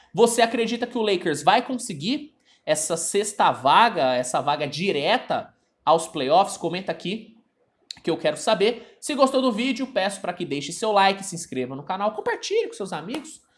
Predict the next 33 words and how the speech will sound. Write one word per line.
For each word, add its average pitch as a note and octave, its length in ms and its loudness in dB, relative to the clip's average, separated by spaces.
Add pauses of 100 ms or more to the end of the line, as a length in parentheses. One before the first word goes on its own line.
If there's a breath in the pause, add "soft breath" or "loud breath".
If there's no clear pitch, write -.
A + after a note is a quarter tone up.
(220)
que - 80 -2
ajuda D#3 320 -2
muito C3+ 280 -8
aqui C3+ 140 -12
o C3+ 60 -6
trabalho B2 420 -2
do D#3 100 -8
Titio. E4 440 -2 (320 loud breath)
E G4 240 -2
dá E4+ 220 6
uma F4 100 4
olhadinha D#4 520 2
no D4 120 -6
primeiro A#3+ 300 -2
comentário A3+ 360 -4
fixado, E4 580 0
porque B3 220 -6
vai A3+ 160 -2
ter C4 80 -6
um B3 100 -4
link C4+ 460 -6 (300)
que A3+ 140 -6
vai G#3 180 4
te A3+ 80 -4
oferecer A3 580 0
o G3+ 80 -4 (180)
N F#4+ 300 0
B A#3+ 140 -4
A - 20 -4
League G#3+ 200 -6
Pass G3 460 -4
com D4+ 220 -8
desconto G#3+ 800 -8